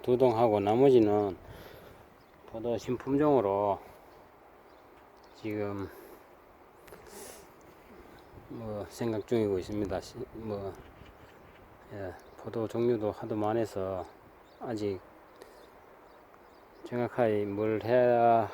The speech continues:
뭘 하겠다는 것은 아니고, 예, 요 지켜보고 지금 신품종으로, 예,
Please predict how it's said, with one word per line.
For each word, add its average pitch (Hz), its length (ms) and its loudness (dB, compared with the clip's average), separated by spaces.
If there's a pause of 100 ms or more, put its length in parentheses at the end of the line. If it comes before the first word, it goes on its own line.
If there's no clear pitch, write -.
(140)
뭘 113 240 0
하겠다는 113 1000 6 (680)
것은 107 260 -4
아니고, 95 640 4 (800)
예, 101 260 -4 (120)
요 104 120 -4
지켜보고 98 880 6
지금 95 260 0
신품종으로, 98 920 4 (1160)
예, 98 160 -12